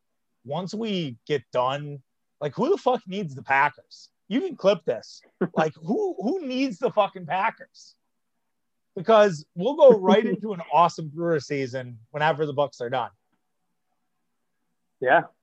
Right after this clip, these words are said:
Speaker 2: no, that's, that's a sneaky, sneaky good point that, like, we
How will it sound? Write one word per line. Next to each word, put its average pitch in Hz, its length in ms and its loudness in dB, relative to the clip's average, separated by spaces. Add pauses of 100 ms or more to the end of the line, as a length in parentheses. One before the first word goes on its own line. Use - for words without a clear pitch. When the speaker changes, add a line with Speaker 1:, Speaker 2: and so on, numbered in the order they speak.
Speaker 2:
no, 135 200 6
that's, 127 140 0 (120)
that's 131 200 0
a 135 140 -8
sneaky, 135 580 -4 (580)
sneaky 160 260 0
good 156 180 4
point 151 320 2
that, 120 180 0
like, 117 240 -2 (160)
we 127 600 -2